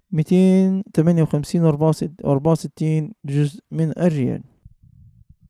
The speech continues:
تأكد، حل كل مسألة مما يأتي باستعمال معادلة مئوية. أوجد قيمة خمسة وثمانين في المائة من تسعمية وعشرين.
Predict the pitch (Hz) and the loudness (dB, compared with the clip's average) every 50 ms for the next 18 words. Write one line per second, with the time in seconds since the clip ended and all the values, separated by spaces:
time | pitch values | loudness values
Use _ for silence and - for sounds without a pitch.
0 | _ _ _ - - - 180 - - - 135 113 113 - _ _ _ _ _ - | _ _ _ -2 2 4 4 4 4 0 0 0 0 -4 _ _ _ _ _ 0
1 | - 240 254 247 214 - 240 220 208 180 165 - 190 180 180 170 160 160 151 147 | 2 4 4 4 6 6 6 6 6 6 4 4 4 4 6 6 6 4 4 4
2 | 156 190 196 - 196 180 180 - - 170 165 165 175 180 180 170 165 156 156 151 | 2 2 2 2 0 0 0 0 0 0 2 4 2 2 2 2 2 2 2 4
3 | 143 151 156 151 151 165 165 175 175 180 175 156 131 127 113 113 117 123 - - | 4 4 4 4 4 4 4 4 2 2 2 2 2 2 2 2 0 -2 -6 -6
4 | _ 175 208 208 190 175 156 - _ - 170 156 135 127 - - 196 185 - 175 | _ 4 4 6 6 4 2 2 _ 0 0 0 0 -2 0 0 0 0 0 0
5 | - 180 180 175 - 190 175 180 190 196 190 180 180 185 190 185 196 - - 160 | 0 0 0 0 0 0 0 2 2 2 2 2 2 2 2 0 -2 -4 -4 -2
6 | - 156 156 160 165 170 170 165 156 151 156 156 156 156 151 175 - _ - - | 0 0 0 2 2 2 4 4 4 6 6 6 4 4 2 0 -4 _ -20 -20
7 | _ _ - 170 170 - 170 139 123 120 127 131 | _ _ -2 -2 0 2 2 2 2 0 -2 -4